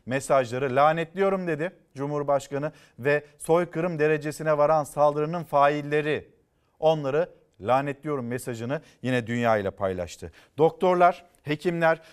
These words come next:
onlar kime yetişeceğini, onlar kime,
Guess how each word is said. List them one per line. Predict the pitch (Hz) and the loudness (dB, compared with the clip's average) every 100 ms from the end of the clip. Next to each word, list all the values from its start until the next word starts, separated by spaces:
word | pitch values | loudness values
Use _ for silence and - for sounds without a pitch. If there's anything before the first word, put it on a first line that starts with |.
| - | -4
onlar | 139 170 175 165 165 | 0 0 0 -2 -4
kime | 180 175 170 143 _ _ - | -6 -2 -2 -4 _ _ -8
yetişeceğini, | 147 151 147 135 139 131 123 143 _ - | -6 -6 -10 -6 -4 -4 -6 -12 _ -2
onlar | 139 175 180 175 165 - _ | 0 2 2 2 0 -6 _
kime, | 190 180 175 160 | -4 0 2 0